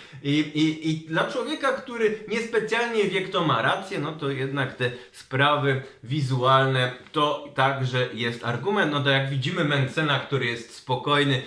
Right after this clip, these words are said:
i Wosia, który jest taki poddenerwowany, no niestety słabo to wypadło. Yy, no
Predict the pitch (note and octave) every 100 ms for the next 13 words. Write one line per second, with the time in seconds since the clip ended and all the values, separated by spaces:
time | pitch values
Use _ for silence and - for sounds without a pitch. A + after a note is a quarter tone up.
0 | - C3+ C3+ D#3 - B2+ - C3+ B2+ B2
1 | B2+ - A#2+ - C#3+ B2 B2+ B2 B2 A#2
2 | G#2 B2 D3+ B2 A2+ A#2 C3 B2+ C3 B2
3 | A2+ - - - C#3+ C#3+ B2+ A#2+ G#2+ -
4 | - _ - C3+ A#2+ - B2 A#2 C3 C3+
5 | C3 G2+ F#2+ G#2+ D3+ G3 - - - D#3+
6 | D#3+ E3 E3 E3+ F4